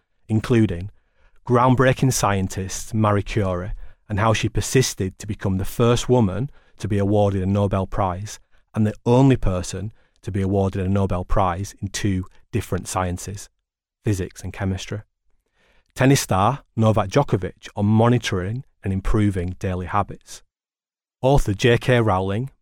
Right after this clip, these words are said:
Microsoft founder Bill Gates, golfers Rory McIlroy and Georgia Hall,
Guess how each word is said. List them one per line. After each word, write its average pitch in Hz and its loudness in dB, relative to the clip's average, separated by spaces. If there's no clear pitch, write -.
Microsoft 117 0
founder 107 0
Bill 110 2
Gates, 104 -4
golfers 120 0
Rory 113 4
McIlroy 107 -2
and 98 -4
Georgia 104 2
Hall, 98 -2